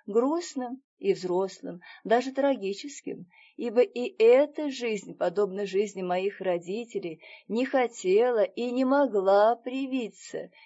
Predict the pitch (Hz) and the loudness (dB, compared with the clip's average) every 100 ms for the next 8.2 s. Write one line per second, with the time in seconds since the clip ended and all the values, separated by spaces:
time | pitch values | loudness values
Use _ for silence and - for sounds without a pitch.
0 | _ - 208 202 208 208 208 180 165 165 | _ -8 -6 -2 0 2 2 0 -8 -12
1 | - 170 175 165 170 160 - - 180 190 | -10 -8 -8 -4 -4 -4 -10 -16 -16 -16
2 | _ _ _ 302 330 214 240 - 190 - | _ _ _ -6 -4 -4 -6 -8 -8 -8
3 | 156 139 131 147 - - _ _ _ _ | -10 -14 -14 -14 -20 -20 _ _ _ _
4 | _ _ - - 277 277 277 269 240 254 | _ _ -20 -6 -2 0 -2 0 0 -2
5 | - _ _ 233 320 - 226 311 - 196 | -10 _ _ 2 2 2 -4 -4 -4 -2
6 | 196 202 - _ 190 208 220 220 226 294 | -2 -4 -14 _ -6 -4 -4 -4 -2 -4
7 | - 208 196 196 - 196 202 165 156 156 | -4 -8 -8 -10 -4 -4 -4 -6 -6 -8
8 | - | -12